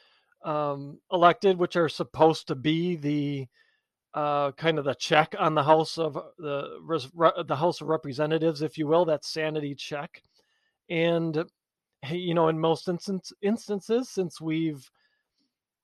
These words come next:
uh, el-, since we elect senators at a statewide basis, you know, those city, big cities have, uh, large sway over the senators that are elected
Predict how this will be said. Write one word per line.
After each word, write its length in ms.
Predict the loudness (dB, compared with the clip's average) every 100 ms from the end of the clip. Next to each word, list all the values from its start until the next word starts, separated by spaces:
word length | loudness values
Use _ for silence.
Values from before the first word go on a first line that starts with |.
| -14
uh, 400 | -6 -2 -2 -2 -6 -12 -20 _ _ _ _ -4
el-, 240 | -4 -4
since 240 | -2 -2 0
we 120 | 2
elect 280 | 4 4 2
senators 560 | -2 0 2 2 2
at 160 | 2 2
a 60 |
statewide 600 | 0 -2 -4 -2 -4 -2
basis, 640 | 0 0 0 -2 -2 -4 -8 _ _ _ _
you 160 | -8 -2
know, 120 | 0
those 220 | 2 0
city, 340 | 0 0 0 0
big 280 | -2 -2 0
cities 400 | 2 2 0 -2
have, 420 | 2 2 2 2
uh, 220 | 0 2
large 300 | 4 2 2
sway 340 | -6 -2 0
over 200 | 0 0
the 100 | -4
senators 640 | -4 -2 -2 -2 -2 -4 -4
that 160 | -2 0
are 120 | 2
elected 420 | 0 0 -4